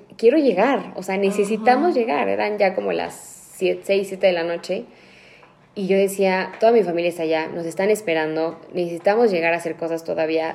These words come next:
Speaker 1: de últimos detalles de la boda, este, necesitamos descansar, no habíamos comido nada, llevamos nada más papitas ahí en el, en el coche y ya". Y ya, ¿no? Mike estaba muy preocupado en, en, pues, ya querer llegar, mi suegra también ya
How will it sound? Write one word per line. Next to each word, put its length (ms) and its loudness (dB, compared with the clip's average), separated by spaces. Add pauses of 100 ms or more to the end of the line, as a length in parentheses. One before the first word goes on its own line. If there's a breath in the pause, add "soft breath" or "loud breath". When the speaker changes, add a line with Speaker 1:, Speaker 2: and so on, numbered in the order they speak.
(140)
Speaker 1:
de 100 0
últimos 360 2
detalles 340 -2
de 80 -4
la 140 -4
boda, 420 -2 (480 loud breath)
este, 640 0 (100)
necesitamos 460 2
descansar, 540 -4
no 60 2
habíamos 260 0
comido 280 -4
nada, 380 0
llevamos 360 -2
nada 120 -4
más 80 -8
papitas 500 -4
ahí 160 -2
en 140 -6
el, 200 -4 (200)
en 160 -10
el 120 -8
coche 320 -2
y 120 -6
ya". 300 -2 (1040 loud breath)
Y 140 -2
ya, 160 2
¿no? 140 -2
Mike 240 0
estaba 220 -4
muy 140 2
preocupado 600 2
en, 340 -4
en, 360 -6 (280)
pues, 180 -10
ya 220 2
querer 260 2
llegar, 380 4
mi 120 0
suegra 300 2
también 340 -2
ya 220 0